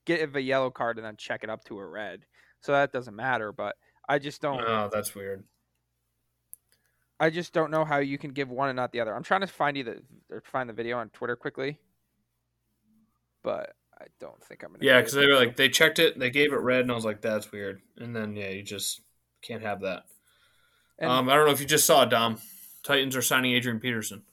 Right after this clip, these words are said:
Speaker 1: I saw that. I was gonna pick him up for fantasy just for fun, but I don't have anyone I can drop. Um,
Speaker 2: That's wild.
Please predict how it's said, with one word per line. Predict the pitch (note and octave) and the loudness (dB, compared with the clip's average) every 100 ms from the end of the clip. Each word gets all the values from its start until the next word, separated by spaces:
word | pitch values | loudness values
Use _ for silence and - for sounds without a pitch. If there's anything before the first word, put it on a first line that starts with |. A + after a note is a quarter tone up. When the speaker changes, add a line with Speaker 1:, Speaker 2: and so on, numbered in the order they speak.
| _ _ - - C#3 | _ _ -8 -8 -2
Speaker 1:
I | E3 | -2
saw | - E3 E3 | 2 6 6
that. | B2 B2+ | 6 4
I | |
was | D3+ | 2
gonna | E3 | 0
pick | D3+ D#3+ | -6 -6
him | C#3+ | -6
up | C3 | -8
for | B2+ | -10
fantasy | B2+ B2 B2 C3+ | -8 -8 -10 -12
just | C3+ | -12
for | - A2+ | -12 -12
fun, | A#2 A#2 | -8 -8
but | A2+ | -6
I | G#2+ | -6
don't | G#2+ | -6
have | A#2 A2+ | -6 -8
anyone | A2 G#2+ | -8 -10
I | G#2 | -12
can | A2 | -14
drop. | G2 G2+ G#2 G#2 _ _ _ _ _ _ _ _ _ _ _ _ _ _ _ _ _ _ _ _ _ _ _ _ _ _ _ _ _ _ _ | -12 -8 -6 -8 _ _ _ _ _ _ _ _ _ _ _ _ _ _ _ _ _ _ _ _ _ _ _ _ _ _ _ _ _ _ _
Um, | - A2+ A2 A2 | -6 -4 -4 -4
Speaker 2:
That's | A2+ G#2 - G#2+ A#2 | -2 -2 -4 -12 -10
wild. | G2+ G2+ G2 F#2+ | -8 -6 -6 -10